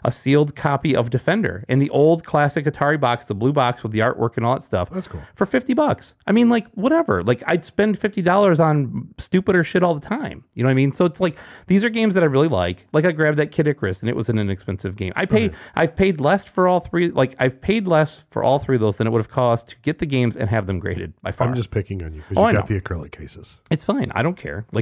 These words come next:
Speaker 1: whatever. If people can think whatever they want, I don't know, whatever. I don't collect for anybody but myself. So, but anyway, so I've been doing that, and it's been kind of a fun thing 'cause you actually bid against people. So you can watch somebody, you know, let's say that the bid is at, like, fifty dollars, and it's, it'll show
Speaker 2: Yeah.
Speaker 1: you that's an internet bid versus a live bid, right?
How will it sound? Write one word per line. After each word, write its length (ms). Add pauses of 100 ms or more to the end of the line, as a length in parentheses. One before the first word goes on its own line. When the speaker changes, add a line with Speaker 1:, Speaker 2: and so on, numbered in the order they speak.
Speaker 1:
whatever. 440
If 140
people 200
can 160
think 160
whatever 220
they 60
want, 240
I 40
don't 140
know, 60
whatever. 300 (320)
I 60
don't 140
collect 240
for 80
anybody 220
but 140
myself. 420
So, 260 (360)
but 80
anyway, 180
so 120
I've 60
been 100
doing 160
that, 80
and 80
it's 80
been 120
kind 160
of 80
a 20
fun 200
thing 160
'cause 100
you 80
actually 220
bid 180
against 260
people. 200
So 120
you 60
can 160
watch 200
somebody, 560 (400)
you 100
know, 40
let's 160
say 140
that 180
the 100
bid 240
is 120
at, 120
like, 160
fifty 260
dollars, 560 (100)
and 120
it's, 100
it'll 160
show 160
Speaker 2:
Yeah. 80
Speaker 1:
you 60
that's 180
an 100
internet 380
bid 200
versus 340
a 60
live 380
bid, 180
right? 260